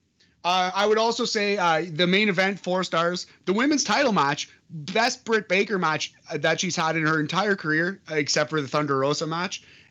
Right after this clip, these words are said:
And I also thought the M J F Chris Jericho match was absolutely perfect. Exactly what it needed to be. Four and a quarter, I gave that.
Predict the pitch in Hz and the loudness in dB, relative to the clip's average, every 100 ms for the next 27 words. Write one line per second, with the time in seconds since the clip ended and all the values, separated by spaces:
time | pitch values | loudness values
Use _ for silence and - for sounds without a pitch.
0 | - 185 202 208 196 233 269 285 277 277 | -2 2 2 2 2 2 2 0 0 0
1 | 294 285 302 302 302 302 330 302 302 339 | 2 0 2 0 0 -2 -4 -2 -2 -2
2 | 302 190 151 160 156 202 214 - 247 269 | 0 0 0 -2 -4 0 0 -2 -4 -2
3 | 277 254 277 285 156 - - 233 143 202 | -2 0 0 -2 -6 -8 -10 -6 0 2
4 | 214 247 226 233 220 220 233 247 180 233 | 2 0 -2 0 0 -2 -2 -2 -2 -2
5 | 262 - 220 254 247 - 233 247 180 135 | -2 -4 2 2 2 2 2 2 0 0
6 | 131 120 120 113 | -2 -2 -4 -6